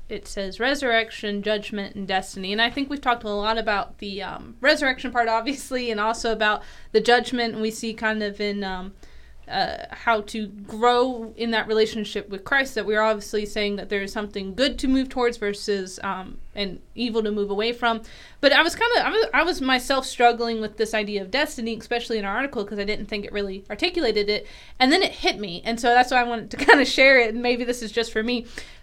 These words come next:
But it says in that last part of our article that we have assurance. And I think that's maybe where the destiny part comes in.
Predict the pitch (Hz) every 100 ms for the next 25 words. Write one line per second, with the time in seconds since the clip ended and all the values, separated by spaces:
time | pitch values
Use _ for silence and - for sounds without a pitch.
0 | - 269 269 - - 302 302 349 381 370
1 | 294 269 233 254 254 269 - 262 240 220
2 | 214 247 277 277 - 220 214 233 226 233
3 | 202 - - 254 220 180 165 - - -
4 | - - 262 294 359 269 269 262 262 254
5 | 240 226 214 202 208 202 - 202 196 -
6 | - - 190 180 - 185